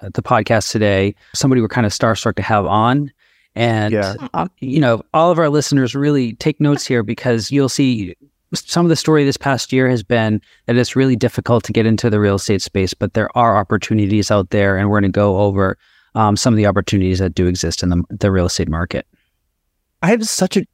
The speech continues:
Speaker 2: interesting relationship with this guest. This is Ziana McIntyre, by the way. Hi, Ziana. It's nice to see you
Speaker 3: Hey.
Speaker 2: on
Speaker 3: Yep,
Speaker 2: camera again.
Speaker 3: thanks for having me.
Speaker 2: I actually saw Ziana speak at the Bigger Pockets Conference in twenty twenty-two, and she had zero idea who I was, did not realize that I was in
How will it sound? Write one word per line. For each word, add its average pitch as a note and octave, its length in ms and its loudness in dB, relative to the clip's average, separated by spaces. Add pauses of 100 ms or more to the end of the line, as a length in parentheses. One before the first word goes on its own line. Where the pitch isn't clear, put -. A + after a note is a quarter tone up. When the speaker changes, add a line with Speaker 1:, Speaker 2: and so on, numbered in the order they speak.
Speaker 2:
interesting A#2 840 0 (180)
relationship A#2 720 0
with G#2+ 120 -4
this G#2 180 -4
guest. E2 640 -6
This - 200 -2
is D#3+ 120 0
Ziana D3+ 260 2
McIntyre, A2+ 500 -2
by F#2+ 80 -4
the F#2 100 -4
way. E2+ 200 -4
Hi, D3 180 0
Ziana. F3 560 2
It's C#3+ 100 -10
nice E3+ 160 2
to F#3+ 100 -2
see E3+ 240 0
you C#3+ 140 2
Speaker 3:
Hey. D#4+ 380 0 (200)
Speaker 2:
on A#3+ 140 -2
Speaker 3:
Yep, B3 120 4
Speaker 2:
camera C#4+ 120 -2
again. C#4 120 0
Speaker 3:
thanks A#3+ 120 -2
for A#3 80 0
having A3 300 2
me. F3+ 180 -2 (300)
Speaker 2:
I C3 80 2
actually C#3+ 240 0
saw B2+ 260 2
Ziana A#2 420 0
speak - 480 -4
at G#2+ 200 2
the G#2+ 80 -2
Bigger A2 240 0
Pockets - 600 -4
Conference G2+ 560 -2
in A2+ 160 0
twenty G#2+ 460 0
twenty-two, A2 460 -2
and G2+ 80 -6
she - 160 -4
had A#2+ 200 0
zero D3+ 680 0
idea A2+ 260 0
who A2 100 -2
I G#2+ 160 2
was, F#2+ 320 -4
did A#2+ 180 -4
not B2 220 2
realize B2 480 2
that A2+ 120 0
I G#2 80 4
was G#2+ 140 0
in A#2 300 -4